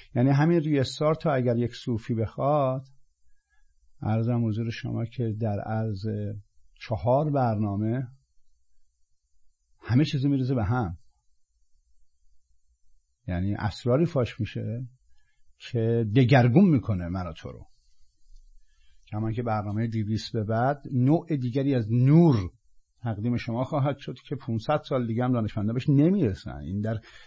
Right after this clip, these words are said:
جملات مولوی و سعدی و، اه،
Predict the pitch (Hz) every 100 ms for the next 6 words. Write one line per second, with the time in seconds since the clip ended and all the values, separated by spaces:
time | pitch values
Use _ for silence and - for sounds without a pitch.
0 | - _ 104 123 117 107 117 131 165 160
1 | 143 131 123 110 107 117 113 - 131 -
2 | 110 101 117 107 - - - - - _
3 | - - _ - 120